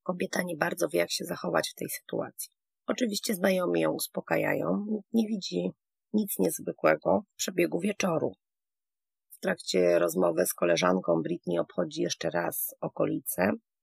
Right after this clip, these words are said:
Około ósmej rano kobieta kontaktuje się ze znajomym, który mieszka w pobliżu. Opowiada mu relacje z poprzedniego wieczoru.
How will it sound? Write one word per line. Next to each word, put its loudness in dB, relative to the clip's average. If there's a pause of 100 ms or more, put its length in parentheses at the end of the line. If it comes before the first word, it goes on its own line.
(440)
Około 4
ósmej 0
rano 0
kobieta -2
kontaktuje -4
się -4
ze -6
znajomym, 0
który -6
mieszka -4
w -20
pobliżu. -2 (520)
Opowiada 0
mu 0 (180)
relacje -2
z -8
poprzedniego 0
wieczoru. 0